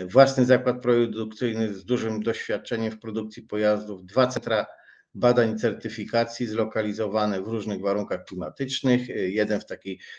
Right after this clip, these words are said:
y, strefie tak jak europejska, mamy go w Marina Horce, to jest, mm, siedemdziesiąt kilometrów na południowy wschód od Mińska, s-, y, stolicy Białorusi, drugi na taki,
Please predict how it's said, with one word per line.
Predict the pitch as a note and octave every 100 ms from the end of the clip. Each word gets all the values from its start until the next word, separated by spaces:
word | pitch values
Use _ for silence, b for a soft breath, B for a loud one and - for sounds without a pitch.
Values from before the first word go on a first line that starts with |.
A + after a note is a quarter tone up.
| B _
y, | G2 G2+
strefie | G2 - A2+ G#2+ G2+
tak | F2+ F#2+ F#2
jak | E2+
europejska, | F2 F2+ F2+ C#3+ C3+ - C3+ A#2
mamy | G2+ F#2 F#2+
go | F2+
w | F2+
Marina | F#2+ F2+ E2+
Horce, | E2 B2 A#2+ A#2+ A#2
to | G#2+ F#2+
jest, | F2+ F2 - _ _ _ _ _ -
mm, | G#2 F#2+ F#2+ G#2 -
siedemdziesiąt | - G#2+ G#2+ G#2+ A2 G2
kilometrów | G#2+ G2 G2 F#2 G2 F2+
na | F#2
południowy | G#2 F#2+ G2 F#2 E2+
wschód | - G2+ F2+
od | D#2
Mińska, | A#2+ B2 B2 A#2+
s-, | - - A2
y, | G2+
stolicy | F#2+ - G#2 G2 -
Białorusi, | F#2+ F2+ E2+ B2 C3+ - C3+ C3+ B B _
drugi | G#2+ A#2+ A2 A2
na | G2+ G2 F#2 F2 F2 F2+ F2 F2
taki, | F2 - E2 E2+